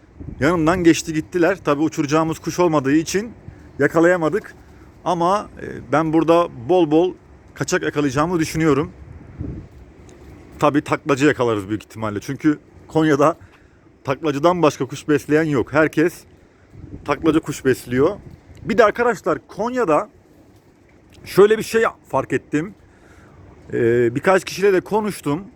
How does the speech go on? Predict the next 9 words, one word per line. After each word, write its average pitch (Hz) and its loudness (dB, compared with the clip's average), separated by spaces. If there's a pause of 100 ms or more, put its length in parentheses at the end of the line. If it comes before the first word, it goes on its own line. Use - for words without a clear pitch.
(560)
Buradaki 202 2
taklacı 202 -2
güvercin 156 2
besleyen 165 -2
insanlar 190 -6 (960)
başka 165 0
şehirlerdeki 190 0
gibi 180 -6
değil. 110 2